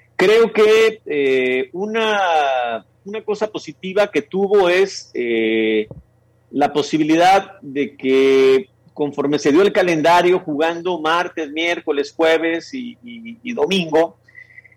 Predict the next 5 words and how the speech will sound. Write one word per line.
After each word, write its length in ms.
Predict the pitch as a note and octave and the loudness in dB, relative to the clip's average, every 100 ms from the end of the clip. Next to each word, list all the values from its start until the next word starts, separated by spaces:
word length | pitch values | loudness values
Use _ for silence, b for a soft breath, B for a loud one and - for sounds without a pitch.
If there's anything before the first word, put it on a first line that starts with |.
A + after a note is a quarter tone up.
| - | -2
eh, 760 | B2 C3 C3+ C#3 C#3 C#3 - - | 2 4 4 4 4 2 -2 -4
y, 500 | D#3+ E3 E3 D#3+ - | 0 2 2 0 -2
y 200 | E3+ D3+ | -4 -2
televisándolo 920 | - D#3+ D#3+ D#3 G3+ G#3+ A3 G#3 G3+ | 0 0 0 0 0 2 2 2 2
prácticamente 1080 | F#3 F#3 F#3+ F#3+ E3 F3 F3 - F#3+ F#3+ | -2 -6 -6 -8 -6 -8 -6 -2 0 0